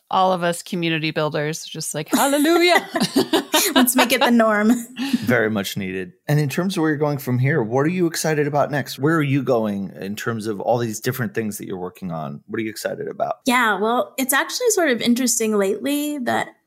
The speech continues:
Speaker 2: I think I've been pushing myself for fifteen years to, like, in these bigger roles, right? Like Etsy, Airbnb, Lyft. I have about ten thousand Twitter followers, building a Substack list. And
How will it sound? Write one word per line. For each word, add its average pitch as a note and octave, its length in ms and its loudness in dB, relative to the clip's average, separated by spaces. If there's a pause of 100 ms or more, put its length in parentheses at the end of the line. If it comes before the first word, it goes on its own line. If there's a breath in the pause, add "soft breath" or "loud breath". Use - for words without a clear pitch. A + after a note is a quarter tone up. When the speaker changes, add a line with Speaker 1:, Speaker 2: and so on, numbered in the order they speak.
(400)
Speaker 2:
I G#3 80 -2
think D4 200 4
I've C#4 140 4
been A#3 160 4
pushing B3+ 340 0
myself A#3+ 460 2
for A#3+ 80 0
fifteen A#3 540 2
years C4+ 380 4
to, A3+ 120 -6
like, G#3 360 -4 (120)
in C4 160 6
these A#3 220 4
bigger C#4+ 420 2
roles, F#3+ 380 2
right? A3+ 200 2
Like F#3+ 240 -4
Etsy, F#3+ 760 0
Airbnb, A3 680 2
Lyft. A3 680 0 (340 loud breath)
I - 40 -12
have G3 100 -8
about D#3+ 200 -6
ten C#4 200 6
thousand A#3+ 400 4
Twitter A#3 260 2
followers, G#3 800 -2
building C4+ 300 4
a - 20 4
Substack G#3 540 0
list. F#3+ 440 -2
And G#3+ 300 -2